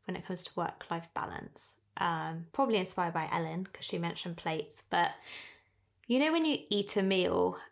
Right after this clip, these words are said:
and you reach the point in your meal where you're like, "Oh, I'm comfortable now, I feel satisfied," but then you still have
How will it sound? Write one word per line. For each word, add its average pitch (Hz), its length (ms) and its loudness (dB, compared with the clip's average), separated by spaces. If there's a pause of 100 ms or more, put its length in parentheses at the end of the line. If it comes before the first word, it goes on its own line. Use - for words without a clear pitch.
(100)
and 196 140 2
you 208 120 2
reach 254 480 2
the - 80 -2
point 202 340 -2
in 185 140 2
your 185 100 2
meal 185 280 2
where 180 140 2
you're 180 100 2
like, 185 240 0 (440)
"Oh, 202 440 4 (520)
I'm 202 140 2
comfortable - 520 -2
now, 165 440 0 (180)
I 185 100 0
feel 277 200 2
satisfied," - 960 0 (680)
but 220 140 0
then 233 140 4
you 247 100 2
still 240 300 2
have 240 380 -2